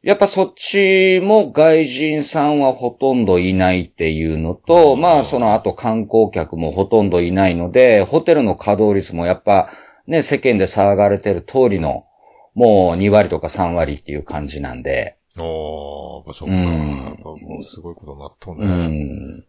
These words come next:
Speaker 2: 福岡どん、急に福岡ってさ、
Speaker 1: っていう感じでしたね。
Speaker 2: あの、全国ベストテンぐらいの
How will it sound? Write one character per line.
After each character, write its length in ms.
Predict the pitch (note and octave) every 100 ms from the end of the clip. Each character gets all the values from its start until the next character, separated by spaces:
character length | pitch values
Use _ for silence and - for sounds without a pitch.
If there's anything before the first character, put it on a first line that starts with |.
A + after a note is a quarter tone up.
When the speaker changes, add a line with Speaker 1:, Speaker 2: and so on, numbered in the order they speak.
| _
Speaker 2:
福 240 | _ -
岡 180 | A3+ C3+
ど 220 | G2+ A#2+
ん、 180 | G3+ G3 F#2+ F#2+ -
急 340 | G3 B3 C#4
に 100 | C#4+
福 180 | - -
岡 140 | D#3+
っ 40 | F#3+
て 100 | C#3
さ、 160 | B2 G#2+
Speaker 1:
っ 40 |
て 40 | F#2+
い 20 |
う 20 |
感 160 | G#2+ G#2+
じ 60 |
で 80 | G2
し 40 | F#2+
た 40 |
ね。 20 |
Speaker 2:
あ 60 | C#2+
の、 60 | G2
全 180 | E3
国 240 | C3 G2 F2+
ベ 100 | A2+
ス 60 |
ト 100 | C#3+
テ 140 | C3 B2+
ン 180 | B2+ A#2+
ぐ 100 | B2
ら 120 | G#2
い 40 |
の 220 | F2 F2